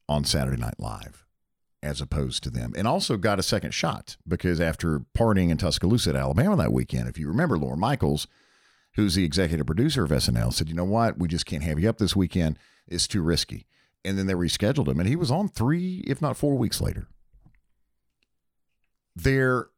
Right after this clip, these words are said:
is this movement by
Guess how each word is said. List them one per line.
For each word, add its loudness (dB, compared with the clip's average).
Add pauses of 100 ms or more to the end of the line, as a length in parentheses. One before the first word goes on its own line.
(320)
is 2
this 2
movement 2 (160)
by 0